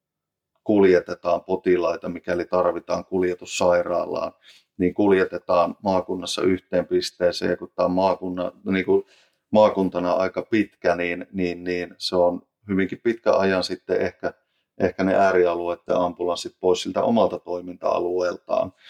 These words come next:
Toki naapurialue paikkaa ja laadukas ensivastetoiminta on olemassa, mutta, mut-, mutta se on, se on tietoinen valinta, että meillä on, on yksi päivystyspiste ja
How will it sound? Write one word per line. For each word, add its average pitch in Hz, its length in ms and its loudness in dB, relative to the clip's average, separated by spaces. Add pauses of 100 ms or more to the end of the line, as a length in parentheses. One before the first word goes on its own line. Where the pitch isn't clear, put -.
(280)
Toki 98 260 2
naapurialue 98 960 0
paikkaa 95 640 -2
ja 92 160 2
laadukas 92 440 -2
ensivastetoiminta 92 1300 -2
on 90 180 -4
olemassa, 90 600 -2
mutta, - 480 -8 (460)
mut-, - 200 -4
mutta 87 460 -2 (340)
se 92 260 2
on, 92 260 2 (800)
se - 120 0
on 101 120 2
tietoinen 110 480 0
valinta, 87 460 -2
että 82 200 -14
meillä 87 340 -6
on, 85 220 -8 (160)
on 90 240 -4
yksi - 160 -20
päivystyspiste - 840 -2
ja - 240 -12